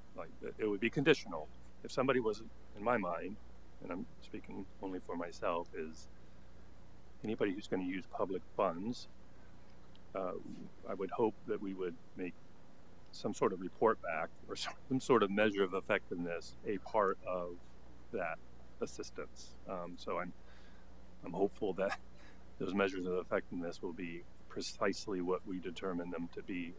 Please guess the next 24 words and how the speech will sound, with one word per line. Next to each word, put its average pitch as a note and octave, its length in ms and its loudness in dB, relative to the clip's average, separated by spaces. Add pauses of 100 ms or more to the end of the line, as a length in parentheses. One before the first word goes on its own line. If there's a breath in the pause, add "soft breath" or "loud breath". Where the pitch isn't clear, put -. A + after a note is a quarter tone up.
as F2 120 -6
a F2+ 60 -6
condition F2 720 -6
of, D#2+ 320 -8
of E2 60 -6 (120)
funding. E2 420 -4 (1120)
That's, - 280 -8 (100)
that's, - 360 -6 (380)
that's - 140 4
why G2+ 160 12
I F#2+ 60 8
did F#2 180 2
not F2+ 300 2 (2750)
get - 140 -4
too F2+ 420 -2 (640)
worried F2+ 380 0
about F2 280 -2
not F2 160 -2
having E2+ 300 -2
a, E2 120 -4 (360)
a F2 40 -2
list E2+ 420 -4
yet. E2+ 220 0 (340)
Um, - 60 -6